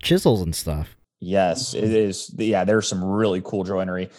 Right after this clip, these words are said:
Speaker 2: I, I love how every culture has, like, their own form of, of woodworking, like, and it's all so different. But yeah,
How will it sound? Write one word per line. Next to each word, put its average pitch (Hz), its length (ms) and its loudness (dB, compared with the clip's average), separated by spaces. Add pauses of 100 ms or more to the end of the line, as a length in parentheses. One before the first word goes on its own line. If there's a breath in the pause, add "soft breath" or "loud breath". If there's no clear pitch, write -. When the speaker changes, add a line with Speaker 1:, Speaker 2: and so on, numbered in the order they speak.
Speaker 2:
I, 131 120 2
I 127 120 4
love 143 240 6
how 135 380 4
every 117 300 2
culture 107 380 0
has, 101 340 0
like, 113 320 2
their 113 220 2
own 104 220 2
form 110 340 2
of, 95 260 2 (280)
of 107 200 2
woodworking, 101 560 0
like, 92 320 -2 (520)
and 113 120 0
it's 107 100 -2
all 123 160 6
so 135 280 4
different. 139 600 2
But 107 180 2
yeah, 104 280 4